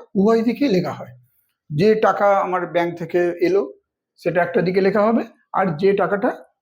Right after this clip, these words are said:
আমাদের দেখা গেলো যে চেকটা হয়তো আমরা ব্যাংকে জমা দিলাম, সেটা আরেকটা দিকে লেখা হবে। In a business, many payments, in a business, many payments of small amount are frequently made।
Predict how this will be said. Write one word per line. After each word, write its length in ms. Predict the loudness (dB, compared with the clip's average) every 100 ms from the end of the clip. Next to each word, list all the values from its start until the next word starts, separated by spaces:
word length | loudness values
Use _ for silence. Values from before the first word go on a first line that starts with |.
| -4
আমাদের 280 | -2 2 0 0 -10 _ -18 -4 -2
দেখা 200 | 2 4
গেলো 120 | 4 4
যে 60 | 4
চেকটা 280 | 2 0 0
হয়তো 140 | 0 0
আমরা 120 | 0 0
ব্যাংকে 200 | 0 0
জমা 160 | 0 0
দিলাম, 160 | 0 -2 -4 -10
সেটা 220 | -6 -2 -2 -4
আরেকটা 240 | -6 -4 -6
দিকে 120 | -2 0
লেখা 180 | 0 -4 -10
হবে। 140 | -14 _ _ _ _ -20 -20 _ _ _ _ _ _ 2
In 80 | 4 6
a 20 | 4
business, 360 | 2 0 0 -4 -10 -4 0
many 180 | 4 4 2
payments, 400 | 2 2 -2 -2 -6 -8 -16 _ _ -2 2
in 80 | 4
a 20 | 4
business, 320 | 2 4 2 4 2
many 160 | 4 4 2
payments 380 | 2 2 0 0 -2 2
of 80 | 2 0 -6
small 300 | 0 2 4 2
amount 320 | 2 2 2 -2 -16 _ -4 0
are 100 | 0 -2
frequently 680 | 0 0 2 2 4 4 4 4 4
made। 240 | 2 -2